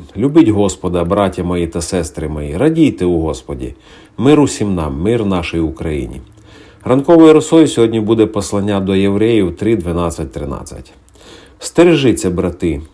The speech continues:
щоб у комусь із вас не було злого серця невірства, щоб воно відступало б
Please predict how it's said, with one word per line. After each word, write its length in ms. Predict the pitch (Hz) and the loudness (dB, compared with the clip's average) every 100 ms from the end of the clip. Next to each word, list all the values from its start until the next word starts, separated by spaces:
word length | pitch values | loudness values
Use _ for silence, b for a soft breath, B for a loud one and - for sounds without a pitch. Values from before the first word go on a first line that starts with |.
| _ _ _ | _ _ _
щоб 300 | - 107 98 | -4 -2 0
у 60 | |
комусь 460 | - 156 156 113 104 | 4 4 4 0 -2
із 140 | 98 | -4
вас 280 | 110 131 131 | 0 0 -2
не 120 | 104 | -4
було 280 | 98 98 98 | -2 -2 -2
злого 360 | 90 107 98 92 | 0 0 0 -2
серця 580 | - 98 85 - 92 87 - | -2 -4 -4 -4 -4 -6 -12
невірства, 760 | - 95 92 101 90 - - 62 - B B B B - | -6 -4 0 0 0 -4 -12 -14 -14 B B B B -10
щоб 220 | - 120 | -6 0
воно 480 | 143 160 151 135 104 B B B - | 4 6 6 4 0 B B B -6
відступало 920 | 113 123 - 127 - 135 147 139 117 | -4 -4 -4 -4 -2 2 4 4 2
б 120 | 92 | 0